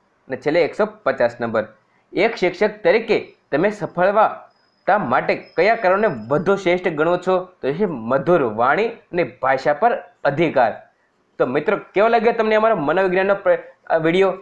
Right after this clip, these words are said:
ગમ્યો હોય તો લાઈક કરો, શેર કરો અને સબસ્ક્રાઇબ કરવાનું ભૂલશો નહીં.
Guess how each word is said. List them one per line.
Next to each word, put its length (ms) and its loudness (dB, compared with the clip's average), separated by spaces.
ગમ્યો 400 2
હોય 240 0
તો 80 2
લાઈક 460 -2
કરો, 180 0
શેર 180 0
કરો 180 0
અને 260 -4
સબસ્ક્રાઇબ 380 -2
કરવાનું 340 0
ભૂલશો 340 2
નહીં. 160 0